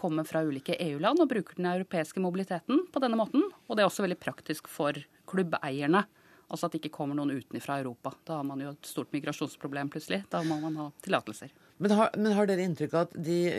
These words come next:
Speaker 2: kvinnene som dere har snakket med, er her, eh, i kortere perioder, altså inntil tre måneder, reiser ut og reiser andre steder, eller er de fastboende i Norge?
Speaker 1: De er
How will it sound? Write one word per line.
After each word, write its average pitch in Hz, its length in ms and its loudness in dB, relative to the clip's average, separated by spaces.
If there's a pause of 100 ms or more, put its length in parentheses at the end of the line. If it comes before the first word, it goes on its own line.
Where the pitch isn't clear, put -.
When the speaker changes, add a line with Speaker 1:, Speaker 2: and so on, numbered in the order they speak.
(240)
Speaker 2:
kvinnene 135 320 0
som 160 160 0
dere 143 140 4
har - 20 0
snakket 139 320 -4
med, 160 160 2
er 131 380 6
her, 156 260 8
eh, 67 460 -6 (180)
i 156 80 4
kortere 127 540 4 (260)
perioder, 156 480 4
altså 151 220 2
inntil 135 240 0
tre 139 180 4
måneder, 139 380 2
reiser 139 260 4
ut 131 160 2
og 127 80 2
reiser 131 240 2
andre 120 300 2
steder, 156 260 2
eller 220 220 0 (100)
er 147 160 4
de 156 80 -2
fastboende 113 540 -4
i - 20 -2
Norge? 98 160 -2
Speaker 1:
De 190 80 2
er 190 80 4